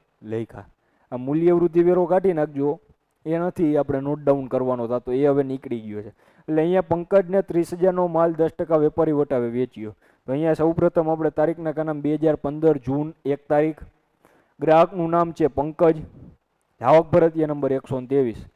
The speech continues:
માલની ચોખ્ખી રકમ કેટલી? તો કહે છે ત્રીસ હજાર ના દસ ટકા વેપારી વટાવ બાદ કરીને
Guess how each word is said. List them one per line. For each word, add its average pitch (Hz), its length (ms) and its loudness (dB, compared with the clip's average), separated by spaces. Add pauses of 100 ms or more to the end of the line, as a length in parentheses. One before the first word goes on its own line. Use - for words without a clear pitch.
(160)
માલની 170 280 -2
ચોખ્ખી 190 320 2
રકમ 202 260 0
કેટલી? 190 260 2
તો 175 140 -4
કહે 160 120 -6
છે 156 100 -6
ત્રીસ 156 360 -6
હજાર 180 300 2 (560)
ના 139 120 -2
દસ 160 280 4 (100)
ટકા 165 240 4
વેપારી 165 400 4
વટાવ 156 320 4
બાદ 147 280 2
કરીને 117 420 -10